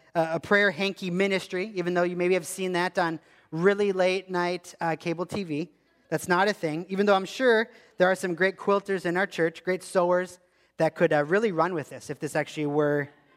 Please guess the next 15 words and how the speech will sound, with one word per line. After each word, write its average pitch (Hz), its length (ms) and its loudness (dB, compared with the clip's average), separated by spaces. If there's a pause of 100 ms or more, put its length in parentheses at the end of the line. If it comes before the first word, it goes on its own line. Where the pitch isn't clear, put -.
(140)
what 165 120 4
we 165 60 6
were 156 120 2
supposed - 340 -2
to 156 80 -6
do. 143 220 -2 (640)
But 190 80 2
rather, 254 240 6
what's 240 140 2
going 262 180 4
on 247 120 2
here, 233 160 -2
Luke's 226 200 -2
just 269 200 -4
describing 202 920 0